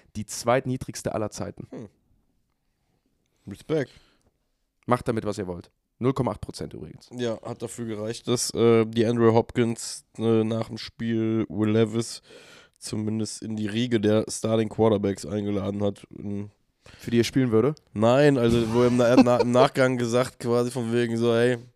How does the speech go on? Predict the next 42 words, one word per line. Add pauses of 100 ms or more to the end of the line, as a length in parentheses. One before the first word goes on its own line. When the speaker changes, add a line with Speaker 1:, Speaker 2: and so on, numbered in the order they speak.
(460)
Speaker 2:
der
Junge
hat's
in
sich.
Also
er
ist
ein
Baller
und,
und,
und,
äh,
da
kann
man
was
von
erwarten.
Also, (520)
sag
ich
mal, (760)
Will
Levis
hat (160)
in
der
Öffentlichkeit
von
einem
Nummer
eins
Receiver
in
der
N
F
L
gesagt
bekommen,